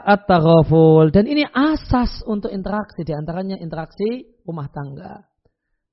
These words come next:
Ya, mau ingin rumah tangganya awet, ya, sampai jadi kaki, kiki, eh, kaki dan nini, gitu.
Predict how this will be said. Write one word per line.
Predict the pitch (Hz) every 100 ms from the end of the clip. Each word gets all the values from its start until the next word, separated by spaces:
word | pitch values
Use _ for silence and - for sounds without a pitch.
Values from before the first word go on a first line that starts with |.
| _
Ya, | - 190 190
mau | 147
ingin | 175 185 180
rumah | 175 180
tangganya | 185 180 180 185
awet, | 180 190 185 190 196 196 196 _ _ 160
ya, | 151 151 - - 202 - _
sampai | 160 165 160
jadi | 165 180
kaki, | 185 180 196 196 -
kiki, | 185 170 202
eh, | - 185
kaki | 185 180 190
dan | 190 185
nini, | 196 190 196 202 208 202
gitu. | 156